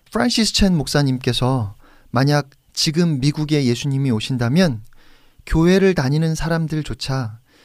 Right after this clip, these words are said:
그리스도인이라고 하는 사람들조차 예수님을 따르지 않을 것이라고 말씀하시는 것을 들은 적이 있습니다. 예수님은 마국간에서 태어나셨잖아요. 나사렛에서 자라셔서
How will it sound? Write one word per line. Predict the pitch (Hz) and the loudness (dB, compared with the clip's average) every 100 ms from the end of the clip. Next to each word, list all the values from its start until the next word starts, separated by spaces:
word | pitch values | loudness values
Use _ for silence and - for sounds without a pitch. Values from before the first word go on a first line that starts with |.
| - - | -20 -4
그리스도인이라고 | - 185 208 - 214 208 190 180 175 170 | 2 4 4 4 4 6 6 4 4 2
하는 | 165 165 | 0 0
사람들조차 | 170 175 170 165 160 135 113 123 120 123 107 - - - - | 0 0 0 0 -4 -4 -6 -6 -4 -6 -10 -16 -20 -8 0
예수님을 | 127 143 139 135 156 202 - - - | 0 2 2 4 2 2 -4 -12 -2
따르지 | 190 202 196 185 | 0 0 0 -4
않을 | - 117 156 226 | -2 0 4 4
것이라고 | - 185 - 170 127 139 160 113 - - - | 2 0 2 0 0 0 -2 -4 -10 -20 -10
말씀하시는 | - 113 - 147 131 120 135 127 | 0 0 2 2 2 2 2 2
것을 | 113 - 120 110 - - - | 0 -2 -2 -2 -6 -18 -2
들은 | 160 175 | 2 4
적이 | 151 143 139 | 4 2 -2
있습니다. | - 131 113 110 107 - _ _ _ _ _ | -4 -4 -4 -8 -14 -20 _ _ _ _ _
예수님은 | 151 156 190 175 175 180 180 - _ _ _ | 0 4 6 6 6 4 0 -8 _ _ _
마국간에서 | 135 156 202 170 143 135 | -2 -2 0 0 0 -2
태어나셨잖아요. | 135 143 135 113 113 - 110 104 110 110 _ _ _ _ _ _ _ - | -2 0 0 0 -4 -6 -6 -6 -8 -12 _ _ _ _ _ _ _ -2
나사렛에서 | 123 135 180 190 180 180 165 160 | 0 2 4 4 4 2 0 0
자라셔서 | 123 123 131 120 - 123 131 107 | -2 -2 -2 -6 -6 -4 -4 -6